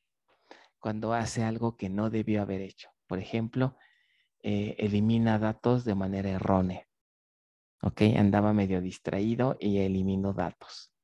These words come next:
Entonces, este, ¿qué podríamos hacer aquí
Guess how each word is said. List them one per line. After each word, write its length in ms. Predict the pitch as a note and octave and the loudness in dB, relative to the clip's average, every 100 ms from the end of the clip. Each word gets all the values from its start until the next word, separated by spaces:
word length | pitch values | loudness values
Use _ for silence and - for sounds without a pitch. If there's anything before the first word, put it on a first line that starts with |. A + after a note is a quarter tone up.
| _ _ _ _ _ _ _ | _ _ _ _ _ _ _
Entonces, 380 | - A#2 A2+ - - - - | 2 4 4 0 -20 -20 -6
este, 1120 | - G2 - - - - G2+ G2 F#2+ G2 - _ _ _ - - - - _ - | 2 2 0 -10 -8 0 2 4 2 0 -4 _ _ _ -20 -12 -12 -12 _ 4
¿qué 120 | E3 | 4
podríamos 640 | - F3+ D3 C#3 B2+ B2+ | 8 8 10 10 10 6
hacer 260 | A#2+ - A2 | 4 4 2
aquí 500 | A2 - A2 G#2 | 2 -2 -2 -2